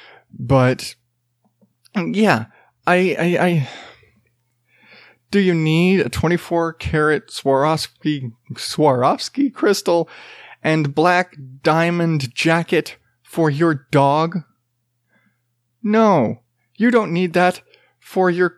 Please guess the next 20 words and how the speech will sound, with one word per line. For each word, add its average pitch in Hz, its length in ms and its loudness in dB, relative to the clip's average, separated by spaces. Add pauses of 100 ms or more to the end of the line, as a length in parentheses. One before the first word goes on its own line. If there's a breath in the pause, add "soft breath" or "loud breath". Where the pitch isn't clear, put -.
country. - 960 -2 (1200)
Hundred 254 300 0
and 208 140 0
thirty-seven 208 460 0
thousand 180 320 2
dollars 147 460 0
to - 180 0
put 175 280 -2
on 156 220 -2
your 147 160 0
dog. 135 720 0 (1200)
People 269 280 2
don't 202 260 0
wear, 170 400 0
people 262 480 4
don't 165 300 0
wear 131 280 0
that 123 320 0
much. 117 640 -2 (1120)
That's, - 400 -2